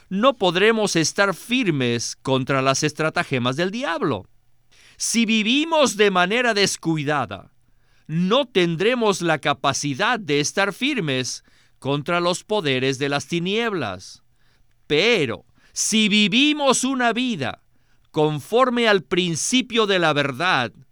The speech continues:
y Dios es expresado en nuestro vivir, podremos estar firmes. De hecho, la verdad con la que nos ceñimos para la batalla espiritual es en realidad Cristo mismo a quien experimentamos.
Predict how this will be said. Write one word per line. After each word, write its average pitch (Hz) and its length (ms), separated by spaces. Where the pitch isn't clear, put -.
y 180 140
Dios 220 380
es - 160
expresado 202 960
en 175 100
nuestro 170 460
vivir, 143 560
podremos 139 640
estar 220 320
firmes. 269 640
De 143 200
hecho, - 320
la 135 200
verdad 143 300
con 202 180
la 175 100
que 156 140
nos 151 160
ceñimos 151 560
para 131 220
la 123 120
batalla 151 400
espiritual 151 840
es 185 200
en 233 120
realidad 202 560
Cristo 208 440
mismo 208 760
a 143 140
quien 151 260
experimentamos. 120 1200